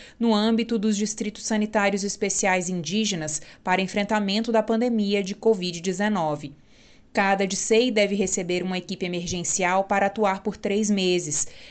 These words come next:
Cada grupo terá um médico, dois enfermeiros e quatro técnicos de enfermagem. A contratação se dará por processo seletivo ou convocação de cadastro reserva de concursos já realizados.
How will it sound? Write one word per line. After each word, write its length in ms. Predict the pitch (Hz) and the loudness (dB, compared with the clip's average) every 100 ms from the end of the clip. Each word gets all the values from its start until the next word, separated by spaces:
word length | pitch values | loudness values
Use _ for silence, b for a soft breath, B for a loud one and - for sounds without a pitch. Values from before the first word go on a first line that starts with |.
| B | B
Cada 220 | 202 226 | 2 2
grupo 400 | 220 233 254 262 B - | 4 2 2 -6 B -2
terá 180 | - 175 | 2 2
um 120 | 214 | 2
médico, 520 | 220 180 180 - 208 B B 190 | 2 2 0 -4 -8 B B 0
dois 300 | 190 233 240 | 4 4 4
enfermeiros 680 | 214 180 180 190 208 208 208 | 0 -2 0 0 2 0 -2
e 40 | |
quatro 460 | 214 202 196 220 220 | 0 0 0 0 -2
técnicos 640 | 220 214 214 214 214 190 | 2 2 2 -2 0 -2
de 100 | 190 | -4
enfermagem. 800 | 196 214 214 190 160 151 147 143 B B | -2 -2 0 0 -2 -4 -6 -12 B B
A 80 | 170 | -6
contratação 760 | - 196 190 185 180 - 208 240 - - | -4 -2 0 0 -2 0 0 0 -10 -4
se 160 | 226 | 0
dará 240 | 196 190 180 | 2 0 -2
por 160 | 180 | -4
processo 540 | - 196 190 175 160 - | 0 0 2 0 -2 -2
seletivo 760 | - 190 214 - 226 262 269 - | -4 -2 -2 0 0 0 0 2
ou 220 | 202 226 | 4 4
convocação 680 | 240 226 226 226 220 214 208 | 2 0 0 -2 -2 -2 -2
de 80 | 208 | 0
cadastro 540 | 214 202 175 - 185 | 0 2 0 -4 -2
reserva 640 | 196 226 196 185 185 190 | 0 2 4 2 2 -2
de 100 | 190 | -2
concursos 680 | 214 240 226 185 175 - 202 | -2 -2 -2 -4 -6 -6 -6
já 160 | 170 170 | -2 -2
realizados. 920 | 165 175 180 220 185 139 135 151 | 0 0 2 0 0 -2 -4 -10